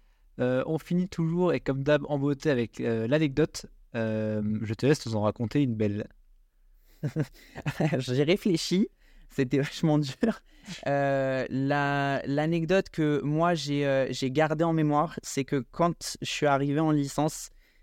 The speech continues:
Speaker 2: euh, on a changé d'établissement, on est passé du quinzième au treizième arrondissement de Paris. Bref,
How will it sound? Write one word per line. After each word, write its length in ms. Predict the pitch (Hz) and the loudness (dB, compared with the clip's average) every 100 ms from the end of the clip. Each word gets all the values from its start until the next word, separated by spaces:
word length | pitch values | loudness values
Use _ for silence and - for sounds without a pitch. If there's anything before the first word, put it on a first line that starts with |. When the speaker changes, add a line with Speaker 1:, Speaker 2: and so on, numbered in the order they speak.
| - - | -6 0
Speaker 2:
euh, 140 | 127 | 2
on 120 | 131 | 4
a 80 | 131 | 2
changé 280 | - 147 165 | 0 0 0
d'établissement, 540 | 143 135 135 131 160 | 0 2 0 0 0
on 40 | 160 | 0
est 80 | 127 | 0
passé 220 | 127 135 | -4 -6
du 100 | 123 | -4
quinzième 360 | 139 131 151 | -2 2 2
au 40 | 127 | 0
treizième 360 | - 135 135 | 0 -2 0
arrondissement 320 | 131 123 135 135 | 0 -2 -2 -2
de 60 | |
Paris. 280 | 123 131 269 - - - | 0 -4 -4 -14 -14 -4
Bref, 280 | 127 - | -4 -4